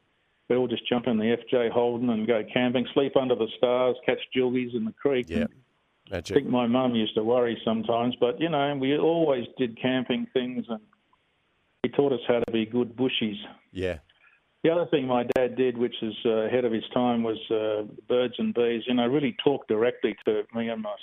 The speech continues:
Speaker 1: son, my brother in particular. You know, he'd really talk directly about the birds and bees. He thought it was
Speaker 2: Yeah,
Speaker 1: terrible to
Speaker 2: right.
Speaker 1: let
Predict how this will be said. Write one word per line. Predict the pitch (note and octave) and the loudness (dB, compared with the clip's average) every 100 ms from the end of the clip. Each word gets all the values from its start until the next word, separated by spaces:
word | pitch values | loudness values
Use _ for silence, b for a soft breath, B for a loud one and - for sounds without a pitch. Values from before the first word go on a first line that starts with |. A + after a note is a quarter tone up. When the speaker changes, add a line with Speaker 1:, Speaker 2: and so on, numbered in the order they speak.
| - | -2
Speaker 1:
son, | B2 A#2 | -2 0
my | A#2 A2+ | 0 0
brother | A2+ A#2+ A#2 G#2+ | 2 0 2 0
in | G#2+ | -4
particular. | A2 - A#2 - G2+ - _ _ _ _ _ _ _ _ _ | -8 -6 -4 -2 -4 -4 _ _ _ _ _ _ _ _ _
You | A#2+ | -2
know, | A2+ A#2 A#2+ | 0 2 0
he'd | A#2 A2+ A#2 | 0 -2 0
really | C#3 C#3 A#2+ | 2 2 0
talk | A2+ C#3+ C3 - | 0 0 0 0
directly | A#2 A#2 A#2 A2+ | 0 2 0 0
about | G#2+ G#2+ G#2 | 2 0 0
the | |
birds | G2+ A2 A2+ A2+ | -2 0 0 -2
and | A2 G#2+ | -4 0
bees. | A2+ G#2 | 0 0
He | G#2 | -8
thought | - A#2+ | -2 0
it | A2+ | 0
was | G#2 - | -4 0
Speaker 2:
Yeah, | C3+ | 2
Speaker 1:
terrible | B2+ A2 | 2 0
to | A2+ | 0
Speaker 2:
right. | |
Speaker 1:
let | A2+ A#2+ | 0 -2